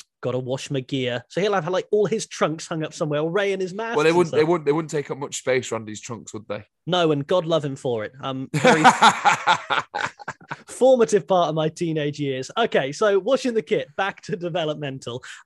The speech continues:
Speaker 1: Earning the push. I'm giving two things a push this week, 'cause one has sort of just come in.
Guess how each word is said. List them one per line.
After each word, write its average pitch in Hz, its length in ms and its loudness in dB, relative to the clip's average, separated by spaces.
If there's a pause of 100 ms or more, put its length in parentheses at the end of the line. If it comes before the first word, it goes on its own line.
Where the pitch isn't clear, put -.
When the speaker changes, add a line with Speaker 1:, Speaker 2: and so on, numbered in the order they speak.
Speaker 1:
Earning 262 320 4
the 220 80 2
push. 185 280 2
I'm 196 100 -4
giving 208 180 -6
two 294 180 0
things 123 280 -6
a 127 40 -6
push - 240 -6
this - 180 -8
week, 220 160 0
'cause 170 140 -4
one 175 140 0
has 170 120 -4
sort 151 180 0
of - 60 -14
just - 240 -4
come 135 180 -6
in. 202 160 -6